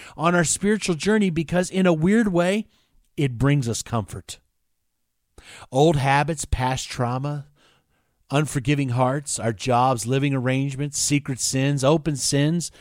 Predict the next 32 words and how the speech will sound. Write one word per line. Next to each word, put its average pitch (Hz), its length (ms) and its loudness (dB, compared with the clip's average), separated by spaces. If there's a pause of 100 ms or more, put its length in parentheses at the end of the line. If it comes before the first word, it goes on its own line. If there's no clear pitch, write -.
(260)
other 151 280 2
people's 160 380 0
sins, 151 600 0 (360)
living 147 360 2
with 143 160 0
people 147 280 4
we 139 120 4
shouldn't 143 340 -2
be 135 100 2
living 147 380 2
with, 139 340 0 (300)
in 151 160 2
relationships, 147 800 2
living 143 260 2
with 139 160 0
people 139 300 0
we 131 100 2
shouldn't 139 360 0
be 135 100 4
doing 135 420 2
outside 135 380 0
of 120 100 -2
marriage. 135 580 0 (520)
But 139 100 2
yet 196 180 4
we 180 80 2
somehow 269 400 0
find 208 480 -4
ways 190 300 0
to 147 120 -4
justify 127 840 0
it, 127 120 -2